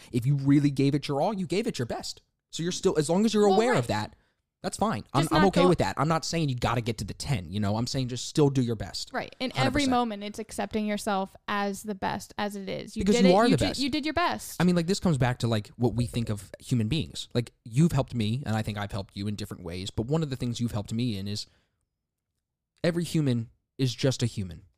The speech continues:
Speaker 1: and we're
Speaker 2: Yeah.
Speaker 1: all perfect in our own way. And if you can understand that and accept that,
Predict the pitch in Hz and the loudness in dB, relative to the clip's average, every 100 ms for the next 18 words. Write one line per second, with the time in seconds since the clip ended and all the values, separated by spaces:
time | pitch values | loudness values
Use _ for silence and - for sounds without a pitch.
0 | _ 127 135 131 135 156 - - 131 - | _ -2 2 4 4 2 2 -2 0 -2
1 | - - 143 143 131 131 127 98 95 _ | -6 -2 2 4 4 4 2 0 -4 _
2 | _ _ - 131 123 139 139 139 170 160 | _ _ -2 0 2 0 0 0 0 -4
3 | - 131 135 107 80 - _ _ _ _ | -2 -2 -2 -4 -10 -16 _ _ _ _
4 | _ - 113 - 143 135 - 78 | _ -6 -4 -2 -2 -2 -4 -6